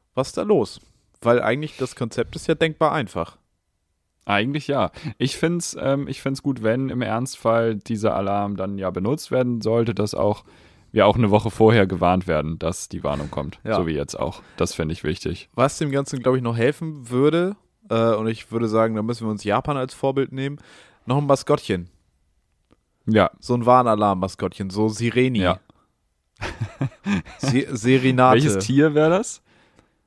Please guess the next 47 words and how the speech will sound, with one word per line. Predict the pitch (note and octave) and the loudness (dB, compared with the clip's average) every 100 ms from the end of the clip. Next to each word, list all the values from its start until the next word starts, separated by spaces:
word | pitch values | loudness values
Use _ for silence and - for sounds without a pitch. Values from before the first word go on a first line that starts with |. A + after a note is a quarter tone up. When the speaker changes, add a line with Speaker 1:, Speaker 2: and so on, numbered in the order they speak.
| - | -2
Speaker 1:
Nee, | B2+ | 0
das | C3 | 4
Speaker 2:
So | |
ein | A#2 | 6
Speaker 1:
wär | C3 | 6
einfach | C#3 | 6
eine | C#3+ | 4
Speaker 2:
aufgeregtes | F2+ B2+ A#2 | 0 0 2
Speaker 1:
Sirene. | F3 C#3+ - | 0 0 -2
Speaker 2:
Tier | |
muss | F#2 - | -4 -8
es | E2+ | -8
sein. | E2+ D#2 D#2+ F#2 - _ _ _ _ _ - | -6 -6 -6 -10 -16 _ _ _ _ _ -2
Speaker 1:
Ja, | A2+ | 2
Speaker 2:
Nee, | |
Speaker 1:
stimmt, | D#3+ D#3 | 2 2
Speaker 2:
es | C#3+ | 0
muss | D3 | 2
Speaker 1:
ja, | B2+ | 4
Speaker 2:
ein | D3 | 4
Tier | C#3 | 2
Speaker 1:
stimmt, | - | 0
es | D#2+ | 0
Speaker 2:
sein. | D#2 | 0
Speaker 1:
könnte | D#3 D3 | 2 2
auch | C3 | 0
so | C3 | -4
ein | B2 | -2
aufgeschrecktes | C#3 - C#3 - G#2+ - - | -2 -2 -8 -8 -8 -10 -14
Tier | - B2+ | -6 -4
sein, | A2+ F#2+ F#2 | -2 -4 -4
ja. | F#2+ G2 G#2 _ _ | -8 -8 -12 _ _
Was | A2+ G#2+ | -8 -6
ist | B2+ B2 | -6 -8
denn | A2+ | -10
so, | G#2+ G#2+ G#2+ G#2+ A2+ _ _ _ _ | -2 2 2 0 -6 _ _ _ _
oder | - A#2 A2+ | -2 2 2
so | A2 | 0
ein | A2 | -4
Strauß, | - A#2 C#3+ D3+ - | -6 2 2 2 0
der | G#2 | -6
den | G2+ | -4
Kopf | - E3 - | -2 -4 -4
in | |
den | G2 F#2 | -6 -4
Sand | F#2 F#2 | -6 -8
steckt. | - F#2 - | -8 -10 -10